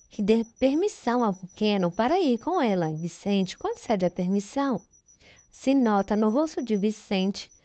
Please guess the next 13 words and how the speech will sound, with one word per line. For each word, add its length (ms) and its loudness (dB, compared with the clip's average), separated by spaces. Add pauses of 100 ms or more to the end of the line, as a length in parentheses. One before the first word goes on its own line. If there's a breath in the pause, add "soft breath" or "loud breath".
(260 soft breath)
a 120 0
dor 280 2
que 80 -2
está 240 0
sentindo 640 -2
com 80 -4
a 100 0
partida 540 0
de 120 -2
Natália 520 0
e 40 -2
seu 220 -6
filho. 560 -4